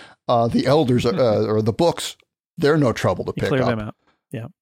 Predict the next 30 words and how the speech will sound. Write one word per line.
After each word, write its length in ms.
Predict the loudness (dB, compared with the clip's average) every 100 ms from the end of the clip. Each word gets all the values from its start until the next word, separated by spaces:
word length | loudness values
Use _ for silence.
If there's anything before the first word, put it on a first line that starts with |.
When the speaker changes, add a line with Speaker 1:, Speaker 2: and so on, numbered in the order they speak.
| -14
Speaker 1:
Uh, 100 | -6
'cause 220 | -2 2
they're 200 | 2 2
all 220 | 4 4
attached 400 | 2 0 -4 -2
to 80 | -4
a 40 | -2
police 380 | 0 -2 0 -2
officer, 400 | -2 -4 -4 -2
Speaker 2:
If, 120 | 0
Speaker 1:
right? 260 | 0 -2 -6 -2
Speaker 2:
if 320 | 0 0 -4
you, 760 | -2 2 4 4 4 2 2 0 _ _ -6
yeah, 340 | 0 2 4
but 160 | 2 0
it's 140 | 2
like, 240 | 2 0 -4 -2
if 220 | -2 0
you 140 | 0 2
can 240 | 2 0
clean 300 | 0 0 2
it 100 | 2
up. 160 | 2 2
I, 120 | 0
what 220 | 2 2
I 60 | 2
like 300 | 2 2 2
about 240 | 0 2
the 140 | 0 0
ending 440 | 0 0 0